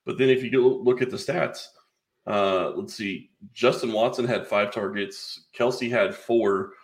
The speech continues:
Kelce had four targets, three catches for fourteen yards. He didn't actually beat Tony Gonzalez. And Matt, I know you're talking about this before the game.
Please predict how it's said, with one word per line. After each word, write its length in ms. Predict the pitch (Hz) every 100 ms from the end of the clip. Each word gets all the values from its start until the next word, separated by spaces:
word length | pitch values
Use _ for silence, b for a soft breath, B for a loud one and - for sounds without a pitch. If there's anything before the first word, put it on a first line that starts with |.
| B _ -
Kelce 340 | 135 175 165
had 220 | 127 120 104
four 220 | 127 135
targets, 460 | 123 120 120 117
three 260 | - 120 135
catches 420 | 123 - 113 104
for 160 | - 98
fourteen 380 | 107 104 101 101
yards. 300 | 104 98 - b b _
He 180 | 143
didn't 240 | 196 202 123
actually 460 | 117 139 135 123
beat 300 | 107 117 123
Tony 220 | 123 117 110
Gonzalez. 460 | 104 104 107 -
And 100 | 104
Matt, 180 | 107 110
I 60 | 107
know 120 | 110
you're 180 | 104 98
talking 240 | 104 101
about 160 | 98 -
this 140 | 87
before 200 | 104 101
the 60 | 92
game. 280 | 107 95